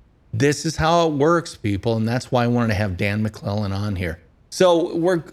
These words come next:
getting close to the end of this episode. I do wanna make sure that we let people know exactly where they can see you, find you, engage with you. Your number one place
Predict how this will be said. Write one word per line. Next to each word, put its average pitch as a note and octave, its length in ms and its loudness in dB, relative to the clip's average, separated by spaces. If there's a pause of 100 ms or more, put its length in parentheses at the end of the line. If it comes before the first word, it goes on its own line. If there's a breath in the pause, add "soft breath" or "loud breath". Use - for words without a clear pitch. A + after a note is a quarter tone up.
(140)
getting G#3 260 0
close F#3 340 -2
to - 80 -8
the D3+ 160 4
end D#3 140 2
of C#3 60 0
this D3 200 0
episode. C#3 680 2 (280)
I C3+ 120 6 (240)
do F3+ 180 2
wanna F3 460 4
make C3 280 2
sure C3+ 360 0
that A2+ 280 2
we G#2 460 0
let A#2+ 240 0
people B2 280 -2
know G#2 320 0
exactly A2 680 0
where G#2+ 360 2
they D3 120 2
can D3+ 180 -4
see C3 340 -2
you, B2 460 2
find A#2 400 -2
you, A2+ 120 0
engage A2 440 0
with G2+ 220 -4
you. F2+ 220 -2 (540)
Your C3 220 0
number D#3+ 300 4
one F3 240 4
place D3+ 540 2